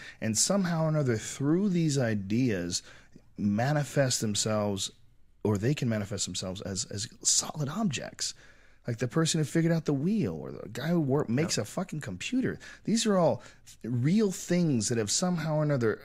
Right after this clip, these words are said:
Speaker 1: emerged into this dimension from this ethereal dimension of thoughts and ideas, and done it through a human being. And we look at it as, like, no big deal. Like, "Uh, he thought of it and then he made it. It's just his imagination."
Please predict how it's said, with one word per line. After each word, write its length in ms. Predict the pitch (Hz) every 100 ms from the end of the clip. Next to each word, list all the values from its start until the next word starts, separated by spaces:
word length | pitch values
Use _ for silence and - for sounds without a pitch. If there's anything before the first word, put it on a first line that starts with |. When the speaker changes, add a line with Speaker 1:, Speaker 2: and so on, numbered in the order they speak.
| -
Speaker 1:
emerged 680 | 110 113 123 170 240 240 - -
into 300 | 160 135 120
this 260 | 139 214
dimension 800 | - 135 120 151 190 - 113 92 - -
from 300 | - 160 175
this 220 | 160 135 - -
ethereal 680 | 156 190 - 180 170 170 165
dimension 760 | 131 123 113 123 131 - 117
of 160 | - 98
thoughts 580 | - - 127 - - 123
and 80 |
ideas, 840 | 113 104 95 107 113 101 80 82 - - - -
and 300 | - 123 120 - - -
done 200 | 151 180
it 160 | 147
through 340 | - - 151 143
a 40 |
human 440 | 131 175 165 143 110
being. 420 | 147 196 120 87 - -
And 140 | 151
we 80 | 175
look 240 | 196 294
at 80 | 302
it 60 | 220
as, 140 | 180
like, 120 | 180
no 140 | 175 180
big 200 | 170 170
deal. 200 | 233 156
Like, 200 | 120 -
"Uh, 280 | - 143 139 - -
he 100 | -
thought 340 | 127 - 123 123
of 80 |
it 140 | 120 120
and 100 | 127
then 80 | 120
he 60 |
made 260 | 110 95 92
it. 160 | 92 -
It's 120 | 117
just 160 | 175
his 120 | 180 151
imagination." 800 | 120 104 98 95 98 - 87